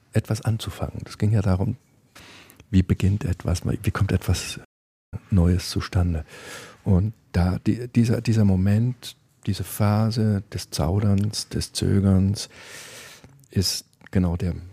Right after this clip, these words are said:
Moment, in dem da Dinge neu zueinander finden und zu etwas Neuem werden und ein Beginn stattfindet.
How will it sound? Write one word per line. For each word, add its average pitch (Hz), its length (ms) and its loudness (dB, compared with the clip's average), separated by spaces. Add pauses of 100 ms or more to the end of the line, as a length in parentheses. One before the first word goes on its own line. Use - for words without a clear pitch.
(720)
Moment, 90 420 6
in 95 160 0
dem 92 240 2
da 87 340 2 (200)
Dinge 92 240 4 (180)
neu 85 400 4 (560)
zueinander 92 560 2
finden 98 460 0
und - 180 -4 (180)
zu - 140 0
etwas - 320 -2
Neuem 82 420 2
werden 85 300 2
und 80 140 0 (240)
ein 80 220 2
Beginn 87 460 0 (240)
stattfindet. - 580 -4